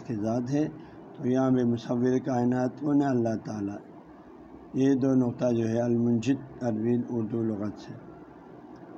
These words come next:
تیسرا جو ہے المصور، مطلب المصور کے معنی ہے صورت گر کے ہیں،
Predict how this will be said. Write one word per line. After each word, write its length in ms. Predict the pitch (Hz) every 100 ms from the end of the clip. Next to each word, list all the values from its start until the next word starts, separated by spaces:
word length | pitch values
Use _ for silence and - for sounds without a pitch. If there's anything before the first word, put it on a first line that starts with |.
| -
تیسرا 420 | 196 - 151 160
جو 220 | 156 156
ہے 80 | 147
المصور، 880 | 156 143 139 135 131 151 151 135 117 107 113 - - - - - -
مطلب 340 | - 151 147
المصور 640 | 151 147 139 139 139 160 156
کے 100 | 156
معنی 300 | 147 135 135
ہے 180 | 139 143 -
صورت 420 | 131 131 143 139 139
گر 220 | 123 151 139
کے 180 | 135
ہیں، 200 | 120 104